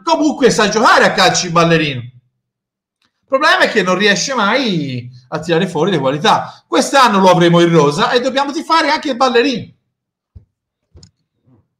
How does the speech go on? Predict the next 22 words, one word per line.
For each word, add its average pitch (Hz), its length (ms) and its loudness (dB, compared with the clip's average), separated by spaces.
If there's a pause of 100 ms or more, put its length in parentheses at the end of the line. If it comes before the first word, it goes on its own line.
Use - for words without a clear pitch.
(340)
Magari 247 420 2
entra 247 340 4
stasera 262 640 2
e 165 60 0
fa 202 140 0
gol, 202 340 2
che 254 140 -8
ne 240 160 -2
sai? 139 460 -2
Eh, 190 80 -4
però 320 320 2
ragazzi, 185 500 0 (280)
siamo - 380 2
questi, 208 460 2
siamo 160 240 -4
questi, 240 600 -2 (220)
e 180 80 -6
ripeto, 175 720 0
io 214 160 4
rispetto 208 400 0
all'anno 175 320 2
scorso, 226 640 2